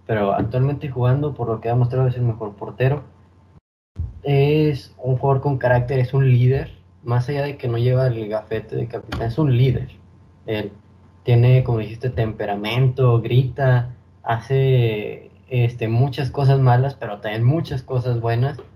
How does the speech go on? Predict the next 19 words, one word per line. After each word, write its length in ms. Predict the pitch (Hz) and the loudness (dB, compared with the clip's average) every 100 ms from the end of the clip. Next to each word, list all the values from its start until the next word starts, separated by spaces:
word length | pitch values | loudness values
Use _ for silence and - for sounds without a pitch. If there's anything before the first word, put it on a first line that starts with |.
| - - | -20 -8
Ya 80 | 117 | -2
vimos, 380 | 117 127 120 - - | 2 2 2 -4 -8
por 100 | 123 | -4
ejemplo, 840 | 120 113 117 127 131 123 113 104 - | -2 -2 -2 0 2 2 2 -2 -4
cuando 240 | 117 113 | -4 -4
l-, 260 | 110 107 101 - - - | -6 -8 -12 -18 -20 -8
le 360 | 117 110 110 | -4 -4 -2
insultó 400 | 123 120 - - | 0 2 0 0
a 100 | 117 | 0
Cardona, 440 | 120 123 113 117 120 | 0 0 0 -2 -6
que 340 | 113 101 98 - - - - | -6 -8 -8 -12 -20 -20 -8
le 120 | 113 | -6
infla 180 | 104 117 | -4 -2
los 160 | 131 | 0
cachetes 480 | - 104 - 107 - | -2 -4 -4 -6 -6
diciendo 260 | 113 107 110 | -6 -6 -10
que 80 | - | -8
está 200 | - 107 | -4 -2
gordo. 380 | 107 110 131 | -2 -6 -8